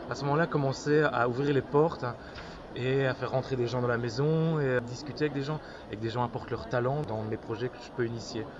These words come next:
Donc c'est à la fois la bande dessinée, c'est pour ma vie asociale, et, euh, c'est pour, euh, soigner ma misanthropisme. <laughs> Alors que quand je fais de l'animation, c'est un peu pour l'amour des gens, enfin, pour l'amour des équipes.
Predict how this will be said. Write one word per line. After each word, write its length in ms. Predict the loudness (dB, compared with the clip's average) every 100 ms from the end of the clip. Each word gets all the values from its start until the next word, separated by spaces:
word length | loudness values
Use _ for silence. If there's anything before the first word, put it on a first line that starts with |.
| -12 -12 -12 -6
Donc 140 | -6 -6 -12 -14 -14 -8
c'est 200 | 0 4
à 60 |
la 100 | 4
fois 220 | 2 2
la 100 | 2
bande 160 | 2 0
dessinée, 380 | -2 -4 -2 -2
c'est 100 | -4
pour 120 | -4
ma 100 | -4
vie 180 | 0 0
asociale, 600 | 0 -2 -4 -2 -2 -4 -8 -14 -14 -14 -10 -2
et, 40 |
euh, 440 | 2 4 4 4
c'est 120 | 0 -6
pour, 200 | -2 -2
euh, 80 |
soigner 320 | 0 -2 0 0
ma 80 |
misanthropisme. 800 | 0 2 0 0 -2 -2 -4 -2 -2 -4 -10 -6 -6
<laughs> 440 | -6 -8 -12 -6
Alors 320 | 2 6 4 6
que 400 | 6 6 6 2 -2
quand 160 | -6 -4
je 60 |
fais 80 | 0
de 80 | 2
l'animation, 420 | 4 2 0 -4
c'est 140 | -2 -4
un 40 |
peu 120 | -4
pour 160 | -2 0
l'amour 240 | 0 0
des 100 | -2
gens, 220 | -2 -4 -6
enfin, 180 | -6 -8 -8
pour 100 | -8 -4
l'amour 180 | -2 0
des 160 | 0
équipes. 380 | -4 -4 -10 -8